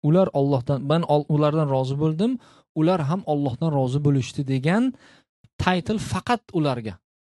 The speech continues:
Qiyomatgacha keladigan hech kimga unaqa title, chunki Alloh oyat nozil qilmaydi boshqa.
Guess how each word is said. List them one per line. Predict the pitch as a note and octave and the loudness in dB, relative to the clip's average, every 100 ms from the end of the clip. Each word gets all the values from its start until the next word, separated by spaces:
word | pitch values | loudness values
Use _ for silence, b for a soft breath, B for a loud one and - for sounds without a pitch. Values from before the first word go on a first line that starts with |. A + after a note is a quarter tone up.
| _ _ _ - | _ _ _ -2
Qiyomatgacha | E3 E3+ E3+ D#3+ F3+ F3 | 0 2 0 -2 -4 -4
keladigan | F#3 D#3 D3+ D#3 E3+ | -4 -2 0 -2 -2
hech | D3+ F#3+ - | -2 -4 -4
kimga | D3+ D3+ | -6 -4
unaqa | D#3 C#3 C#3 D#3 | -2 -2 -2 -4
title, | C3 B2 D3+ - | -4 -4 -6 -4
chunki | - E3+ G3+ | -4 -2 2
Alloh | F3 F#3 G#3 | 4 4 4
oyat | F3+ F3+ F#3+ | 6 4 6
nozil | F3 F3+ G3 | 4 4 2
qilmaydi | - G3 F#3+ C#3+ | 2 2 2 2
boshqa. | B2+ A#2+ - | -2 -4 -8